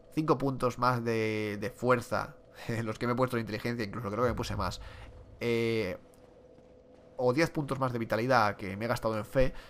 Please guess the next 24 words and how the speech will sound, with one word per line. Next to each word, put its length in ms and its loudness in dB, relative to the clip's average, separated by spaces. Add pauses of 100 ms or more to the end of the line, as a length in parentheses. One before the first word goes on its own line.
(140)
pues 220 -2
obviamente 380 4
igual 200 4
sí 80 -2
que 80 -2
estaríamos 300 -4
un 120 -10
poquito 300 -4
rotos 340 -2
para 160 0
esta 140 -4
zona, 280 -2
pero 140 2
tal 140 4
y 40 2
como 220 2
tenemos 300 2
los 100 0
atributos, 500 -2
creo 220 -2
que 100 -2
vamos 280 2
bastante 400 -2
bien. 280 -8